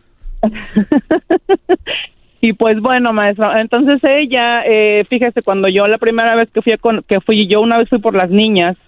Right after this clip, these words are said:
y yo la verdad que esperaba, maestro, como tener una relación con ella de, de personas adultas, ¿no?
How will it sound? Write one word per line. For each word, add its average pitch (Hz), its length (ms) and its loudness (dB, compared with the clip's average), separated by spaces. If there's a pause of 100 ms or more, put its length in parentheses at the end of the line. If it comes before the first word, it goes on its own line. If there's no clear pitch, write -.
(540)
y 226 220 2
yo 226 160 2
la 262 100 0
verdad 262 300 0
que 277 80 -6
esperaba, 240 800 0
maestro, 214 480 -2
como 190 500 2
tener 196 280 0
una 226 200 2
relación 208 540 0
con 233 200 2
ella 214 400 2
de, 190 280 0
de 185 180 0
personas 208 420 -2
adultas, 196 600 0
¿no? 208 240 0